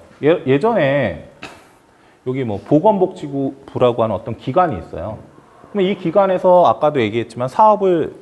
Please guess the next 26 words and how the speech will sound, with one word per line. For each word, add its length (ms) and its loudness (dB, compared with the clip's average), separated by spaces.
발주를 500 -2
내. 300 -2
그러면은 400 0
뭐 220 2
A라고 520 4
하는 140 0
업체가 440 -4
들어오고 840 -2
B라고 440 0
하는 140 -2
업체가 360 -6
들어오고 640 -4
C라고 440 0
하는 140 -2
업체가 300 -8
들어와요. 360 -10
그럼 160 2
어떤 260 4
문제가 280 0
있었을까? 640 -2
예전에 280 0
이제 100 -6
자바 640 2
기반으로 400 -6
개발을 400 -6
시키면은 720 -10